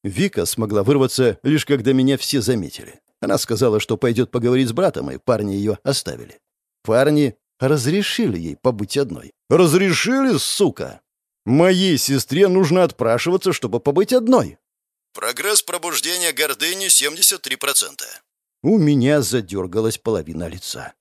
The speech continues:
На секунду. Будто судорога. Но это быстро прошло.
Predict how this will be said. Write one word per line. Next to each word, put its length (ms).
На 80
секунду. 520
Будто 380
судорога. 580
Но 140
это 180
быстро 320
прошло. 480